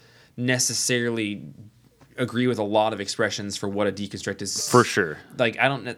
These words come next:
Speaker 1: you know, like, break, just breaking a superhero down isn't a deconstructed
Speaker 2: Or just
Speaker 1: story.
Speaker 2: being kind of a mean, or, like, overly human,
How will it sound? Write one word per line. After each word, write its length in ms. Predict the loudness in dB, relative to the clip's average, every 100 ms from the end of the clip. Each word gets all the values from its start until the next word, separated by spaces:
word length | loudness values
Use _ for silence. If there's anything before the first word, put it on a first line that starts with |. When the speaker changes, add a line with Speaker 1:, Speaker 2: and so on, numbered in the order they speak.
| -6
Speaker 1:
you 100 | -4
know, 80 | -2
like, 220 | -4 -4
break, 300 | 2 2 0
just 180 | -6 0
breaking 320 | 0 0 -2
a 20 |
superhero 480 | -4 -4 -2 0 0
down 300 | 0 -2 -2
isn't 160 | -4 -6
a 80 | -6
deconstructed 460 | -6 -6 -6 6
Speaker 2:
Or 120 | 6
just 120 | 6 2
Speaker 1:
story. 80 |
Speaker 2:
being 240 | 4 4 2
kind 180 | 2 4
of 80 |
a 60 | 4
mean, 500 | 4 4 4 2 2
or, 280 | 6 4 4 0
like, 300 | 2 2 -4 -14 _ -20 -20 -20 2
overly 400 | 6 8 6 2
human, 400 | 2 2 2 0